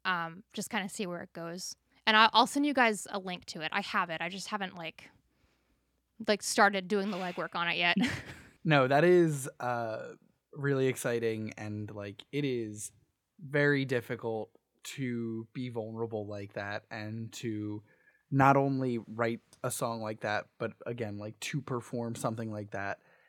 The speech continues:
Speaker 2: is, like, extremely difficult.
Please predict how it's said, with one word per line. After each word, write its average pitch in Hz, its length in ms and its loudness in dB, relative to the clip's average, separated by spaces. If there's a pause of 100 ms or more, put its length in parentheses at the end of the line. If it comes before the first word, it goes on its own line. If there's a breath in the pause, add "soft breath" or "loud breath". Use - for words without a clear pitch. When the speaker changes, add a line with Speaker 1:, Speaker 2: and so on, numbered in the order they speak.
(420 soft breath)
Speaker 2:
is, 120 760 -2 (160)
like, 120 140 -4
extremely 123 480 0
difficult. 107 480 -4